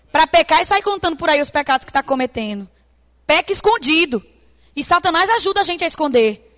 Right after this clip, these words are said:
Né? Ele coloca um pano como, como quem tá construindo uma coisa. Um pano pra que ninguém veja. Tipo a casa lá que o Luciano Huck dá, né? Toda cobertinha. Depois... e na hora que ele quiser, pá, te expor,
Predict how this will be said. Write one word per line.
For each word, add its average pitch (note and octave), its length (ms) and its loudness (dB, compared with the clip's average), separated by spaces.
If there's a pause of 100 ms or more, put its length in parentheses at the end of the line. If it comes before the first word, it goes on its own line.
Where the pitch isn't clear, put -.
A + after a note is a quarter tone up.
(300)
Né? C#4 240 2
Ele D#4 120 0
coloca D#4 320 4
um F#4 80 -6
pano C#4 400 0
como, C#4 360 2
como C4+ 320 -4
quem C#4+ 160 -6
tá C#4+ 120 0
construindo C#4 640 -2
uma B3+ 140 0
coisa. A3 420 0 (560)
Um D4 80 -6
pano D4 400 2
pra C4 140 -4
que C#4+ 100 -6
ninguém C#4+ 260 -2
veja. A3 520 -2 (440)
Tipo D#4 220 -4
a D4 60 0
casa C4 340 2
lá B3+ 120 2
que - 80 -12
o C4 40 -8
Luciano B3+ 340 -4
Huck B3 160 -10
dá, A3+ 200 0
né? B3 160 -2
Toda C#4+ 320 2
cobertinha. E4 480 -4
Depois... B3+ 340 -2 (640)
e B3+ 60 -10
na C#4+ 240 4
hora E4 400 8
que - 120 -4
ele D#4 140 2
quiser, D#4 880 2
pá, F#4 480 2 (1000)
te - 120 0
expor, G4 840 2